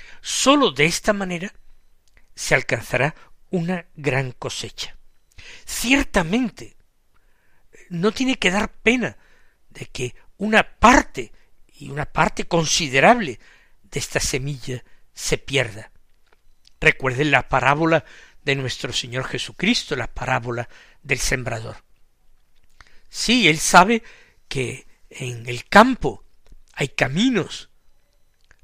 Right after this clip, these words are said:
por donde transitan las personas. La semilla puede ser pisada, pero además el firme del camino es duro. La semilla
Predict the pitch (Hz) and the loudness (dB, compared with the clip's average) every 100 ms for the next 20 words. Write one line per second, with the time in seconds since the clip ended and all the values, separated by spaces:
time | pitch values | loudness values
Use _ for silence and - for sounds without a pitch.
0 | _ - 147 131 147 147 - 160 147 135 | _ 0 0 0 -2 -4 0 4 4 2
1 | - 226 220 175 135 139 135 - - 113 | -2 -2 2 4 4 2 -4 -2 -2 0
2 | - 262 214 117 - - - - 151 170 | 2 2 2 -4 -10 -20 -8 -2 0 0
3 | 180 202 - 202 185 - 214 196 - - | 2 0 2 2 2 0 -4 -4 -14 -20
4 | - - 196 - 254 202 131 - - - | -8 0 4 6 6 4 -2 -6 -20 0
5 | 160 156 - 135 143 165 220 - - - | 2 2 0 -2 0 0 4 2 2 -8
6 | - - - 151 135 123 - - - - | -18 -20 -10 -6 -4 -6 -14 -20 -12 0
7 | 208 262 185 135 110 - - _ _ - | 2 4 2 -6 -10 -18 -20 _ _ -20
8 | 127 123 117 113 - - 165 175 247 208 | -10 -8 -8 -14 -10 4 4 4 0 -2
9 | 127 127 - - 240 240 117 - - - | -6 -8 -8 0 2 2 -2 -14 -20 -20
10 | - - 143 - 131 143 160 165 | -20 -12 -8 -8 -6 -6 0 2